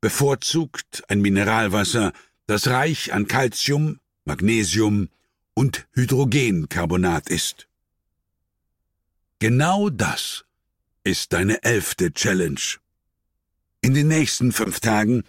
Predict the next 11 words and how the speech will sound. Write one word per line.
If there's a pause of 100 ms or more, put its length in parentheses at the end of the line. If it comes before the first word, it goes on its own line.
(380)
trinkst
du
täglich
zweimal (300)
eine
null
Komma
sieben
Liter
Flasche
Mineralwasser,